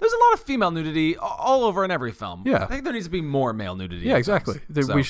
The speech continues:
Speaker 2: should be playing on a, on an equal playing
Speaker 1: It,
Speaker 2: field, which
Speaker 1: yep.
Speaker 2: we're not, but,
Speaker 1: No,
Speaker 2: you
Speaker 1: no,
Speaker 2: know,
Speaker 1: we're
Speaker 2: here
Speaker 1: not,
Speaker 2: we go.
Speaker 1: yeah. Yep.
Speaker 2: It's, uh, <laughs> uh, penises make some people uncomfortable for some reason.
Speaker 1: Yep.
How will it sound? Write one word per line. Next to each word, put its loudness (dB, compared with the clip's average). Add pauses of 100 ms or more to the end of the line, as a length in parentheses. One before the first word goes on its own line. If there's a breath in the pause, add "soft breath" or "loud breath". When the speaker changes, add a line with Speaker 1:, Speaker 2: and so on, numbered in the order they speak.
Speaker 2:
should -2
be 2
playing 4
on 0
a, -2
on -4
an -2
equal -4
playing 0
Speaker 1:
It, 0
Speaker 2:
field, 0
which -2
Speaker 1:
yep. 4
Speaker 2:
we're -2
not, 0
but, 0
Speaker 1:
No, -8
Speaker 2:
you -8
Speaker 1:
no, -4
Speaker 2:
know, -2
Speaker 1:
we're -4
Speaker 2:
here -4
Speaker 1:
not, -6
Speaker 2:
we -6
go. -2 (280)
Speaker 1:
yeah. 0
Yep. -4 (680)
Speaker 2:
It's, -8
uh, 0 (100)
<laughs> -20
uh, -4
penises 0
make 0
some -2
people 2
uncomfortable 0
for -4
some -2
reason. -4 (180)
Speaker 1:
Yep. 0